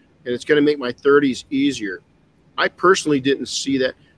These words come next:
I had a really good lifestyle in my twenties. I wish I would have just kept it rolling. I've said that a million times. Um, I had the right outlook. Is, you know,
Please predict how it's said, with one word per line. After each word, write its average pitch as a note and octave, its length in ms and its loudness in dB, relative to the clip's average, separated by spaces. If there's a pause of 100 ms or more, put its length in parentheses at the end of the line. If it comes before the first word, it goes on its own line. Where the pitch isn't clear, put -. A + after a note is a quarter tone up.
I - 80 4
had F#3+ 80 4
a D3 60 4
really C#3+ 280 4
good C3+ 140 2
lifestyle B2+ 360 -2
in B2 40 -4
my A2+ 80 -4
twenties. B2 400 -4
I - 20 -4
wish C3+ 220 -2
I - 20 2
would B2+ 180 0
have A#2 60 -6
just A2 120 -12
kept B2+ 200 -4
it A2 60 -2
rolling. A#2 340 -6
I've A2 100 -8
said A#2+ 180 -4
that A2 120 -4
a G#2+ 40 -6
million A2+ 240 -6
times. A#2 460 -4 (1000)
Um, B2 180 -2 (320)
I E3+ 60 -6
had F3+ 120 2
the D#3 80 6
right E3 300 6
outlook. D3+ 560 0 (560)
Is, C#3 420 6 (460)
you C#3 120 -2
know, C#3 240 4